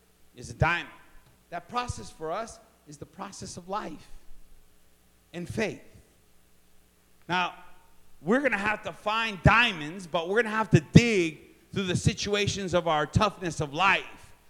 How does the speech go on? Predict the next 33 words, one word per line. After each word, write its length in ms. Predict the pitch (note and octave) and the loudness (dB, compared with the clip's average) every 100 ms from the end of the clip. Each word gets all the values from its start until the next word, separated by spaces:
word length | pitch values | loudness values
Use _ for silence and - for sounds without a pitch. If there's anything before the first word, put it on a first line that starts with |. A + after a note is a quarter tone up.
| - | -10
our 120 | C#3+ | -8
past, 440 | - G3 F#3+ E3 | -2 0 2 0
our 80 | D3+ | -4
pains, 400 | - D3 G#3 F#3 | -4 0 0 0
our 80 | D#3 | -4
mistakes, 500 | C#3+ C3 G3 G3+ - | -4 -4 -2 -4 -4
our 120 | D3 | -10
failures, 640 | C3 F#3+ G3+ G3 D#3+ C3 - - - | -4 0 0 0 -4 -8 -14 -12 -4
the 100 | F3+ | 4
situation 680 | A#3+ - A3+ A#3 B3+ A#3+ | 4 4 0 2 2 0
we 140 | A3 G#3+ | -2 -2
may 180 | G#3 G3 | -2 -4
be 180 | F3 | -4
facing 680 | D#3 - A#3+ G#3+ - D#3 B2 - - | -6 0 2 2 -2 -6 -10 -14 -12
right 320 | C#3 G3+ B3 A3 | 2 4 4 2
now 240 | A3+ A#3 | 0 0
in 60 | G#3 | -2
this 220 | F#3+ - | -6 -6
moment. 380 | E3 G#3 G3+ C3+ - - - _ - - - - - _ _ - - | -2 -2 -4 -12 -20 -20 -20 _ -20 -20 -18 -20 -20 _ _ -20 -16
You 80 | F#3 | -4
see, 180 | - C4 | -2 2
what 260 | A3 G3+ | 0 2
one 260 | G3+ E4 F4 | 6 6 6
man 280 | C#4 B3+ B3 | 2 2 0
saw 340 | - A#3 G#3+ | 4 4 4
value 480 | F#3 G#3 A3 A3 G3 | 2 2 2 0 -2
in 160 | F3+ | -4
going 320 | E3+ F#3+ A3+ A3 | 0 2 2 0
to 80 | |
find 340 | - G3+ G3 F3 | 0 0 -2 2
riches 500 | F#3+ - - G#3+ F3 | 2 2 -4 -4 -4
and 140 | F#3 | -4
success, 720 | - D3+ - A#3+ G#3+ F3 - | 0 0 2 4 4 4 0